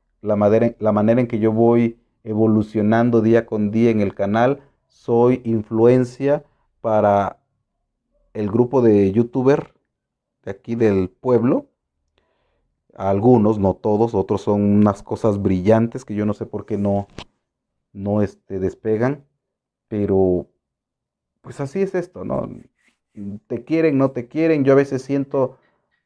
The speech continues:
que por no ser oriundo de aquí, de la región de la montaña, como que me hacen así el, el feíto, pero pues a veces veo a los que son aquí nacidos, criados y evolucionados y transformados y toda la cosa de aquí de la región,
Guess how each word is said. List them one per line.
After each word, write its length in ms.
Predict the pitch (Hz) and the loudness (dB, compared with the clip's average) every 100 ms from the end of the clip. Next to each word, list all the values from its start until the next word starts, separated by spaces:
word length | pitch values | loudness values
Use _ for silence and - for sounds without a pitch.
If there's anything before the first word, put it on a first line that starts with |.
| _ | _
que 720 | - 117 107 104 104 101 98 - _ _ | -2 2 4 4 4 2 0 -4 _ _
por 200 | 117 107 | -4 0
no 140 | 117 | 2
ser 420 | 127 - 131 - - - | 0 -2 -2 -2 -6 -4
oriundo 800 | 107 110 113 131 156 147 113 | 2 4 6 4 4 2 2
de 80 | 107 | 2
aquí, 220 | 101 123 | 2 -2
de 100 | 123 | -2
la 100 | 110 | 0
región 320 | 104 101 113 113 | 0 -2 -4 0
de 80 | |
la 100 | 113 | 2
montaña, 580 | 104 101 95 120 131 131 _ _ _ | 2 0 -2 -4 -4 -6 _ _ _
como 260 | 104 104 | -10 -8
que 140 | - 98 | -6 -6
me 100 | 113 | -4
hacen 260 | 117 117 | -4 -6
así 320 | 107 95 113 113 | -6 -6 -4 -2
el, 280 | 101 90 - | 0 -4 -6
el 220 | 98 92 | -10 -8
feíto, 640 | - 95 131 - 165 - _ _ _ _ _ - | -6 -2 -2 -2 -8 -8 _ _ _ _ _ -8
pero 180 | 117 110 | -6 -6
pues 140 | - | -4
a 60 | 113 | -2
veces 280 | 131 135 | 0 0
veo 180 | 127 143 | 4 4
a 20 | |
los 120 | 139 131 | 4 0
que 120 | 117 | -6
son 200 | 135 135 | -6 -6
aquí 280 | 127 131 131 | -6 -4 0
nacidos, 640 | 117 101 135 135 139 110 | 0 0 2 4 4 0
criados 580 | - 123 139 139 131 - | 0 4 6 4 0 -2
y 160 | 104 | 0
evolucionados 1040 | 101 104 104 95 101 101 113 135 139 131 117 | 2 4 2 0 -2 0 4 4 4 2 -2
y 60 | |
transformados 920 | 110 107 98 104 98 117 143 143 131 117 | -4 -4 -4 -6 -2 0 0 0 0 -2
y 60 | |
toda 300 | 113 131 135 | -6 -2 0
la 160 | 120 113 | 0 -2
cosa 320 | 135 135 120 | -6 -2 0
de 100 | 110 | 0
aquí 160 | 104 131 | -2 0
de 100 | 127 | 2
la 120 | 113 | 2
región, 300 | 110 143 | 2 0